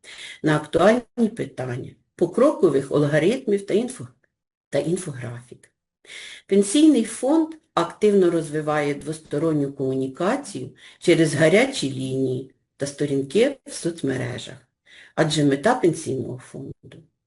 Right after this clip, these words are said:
не лише інформувати вас, а й чути. Відгуки та пропозиції допомагають вдосконалювати наші послуги та робити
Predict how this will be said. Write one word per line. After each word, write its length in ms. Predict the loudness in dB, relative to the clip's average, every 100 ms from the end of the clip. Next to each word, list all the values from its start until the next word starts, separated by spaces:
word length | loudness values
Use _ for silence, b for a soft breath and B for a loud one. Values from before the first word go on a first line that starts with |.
| -6
не 160 | -2 0
лише 320 | 0 0 -4
інформувати 840 | -4 -8 -10 -10 -8 -12 -10 -14
вас, 420 | -12 -14 -16 -20 B B B 0
а 60 | 0
й 140 | 0
чути. 520 | -6 -10 -10 -14 -20 _ _ _ B B -4
Відгуки 540 | 0 2 2 2 2
та 120 | 0
пропозиції 1160 | 2 0 2 2 4 2 0 -8 -10 -8 -10 -4
допомагають 680 | -4 0 0 2 2 0 -2
вдосконалювати 1000 | -8 -10 -2 0 0 0 -2 -4 -4 -6
наші 340 | -6 -6 -10
послуги 640 | -6 0 0 0 -8 -10 -12 b b
та 120 | -2 -2
робити 580 | 0 2 0 0 -10